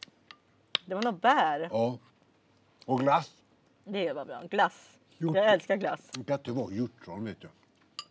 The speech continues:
Speaker 1: Jo, men det borde det kanske vara, för det är en massa kärnor.
Speaker 2: Ja. Det är hjortron.
Speaker 1: Mm.
Speaker 2: Åh, herregud.
Speaker 1: <laughs>
Speaker 2: Denna kan jag lova, den kommer att ta slut.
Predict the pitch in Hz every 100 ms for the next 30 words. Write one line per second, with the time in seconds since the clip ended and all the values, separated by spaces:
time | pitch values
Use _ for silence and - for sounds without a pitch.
0 | _ _ 196 262 302 320 330 320 302 311
1 | 285 285 226 202 220 254 269 247 277 233
2 | 190 311 175 196 _ _ - 107 82 -
3 | _ _ _ _ _ _ _ _ _ -
4 | - 120 95 110 - - - _ _ 208
5 | 165 175 - _ _ _ _ _ _ _
6 | _ _ _ _ _ - - _ _ _
7 | _ _ 127 120 - - 135 117 - -
8 | - 147 135 - - - - - - _
9 | _ _ - 539 - - - - 185 -
10 | _ _ _ - 123 120 123 143 127 131
11 | 113 104 113 120 139 117 - 120 104 98
12 | 92 101 95 - 104 107 -